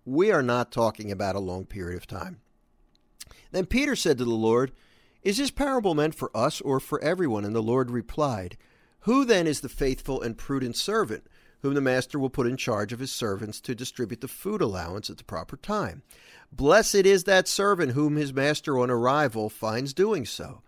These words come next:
Truly I say to you, he will put him in charge of all his property. But if that servant says to himself, 'My master is delayed in coming,' and begins to beat the men servants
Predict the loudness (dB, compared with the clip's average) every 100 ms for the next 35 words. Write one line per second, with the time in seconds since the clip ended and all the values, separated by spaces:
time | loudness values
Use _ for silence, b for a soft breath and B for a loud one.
0 | b b b b -2 0 4 4 2 0
1 | -2 -2 -4 -6 -4 -2 -2 -2 -4 -2
2 | -2 -4 0 2 2 0 0 -2 -2 -2
3 | -2 0 -2 -6 -2 0 0 -4 -14 -16
4 | b b b b b _ 0 0 4 2
5 | 4 0 0 0 0 -4 -2 -2 -2 -4
6 | -2 -2 -2 -4 0 0 0 -6 b b
7 | b _ -2 2 2 2 0 0 2 0
8 | -2 0 2 2 0 -2 -2 -2 -2 -4
9 | -8 -18 _ _ -6 -2 -2 -2 -4 -6
10 | -2 -2 -4 -4 0 0 -2 -8 -10 -10
11 | -14 -18 -20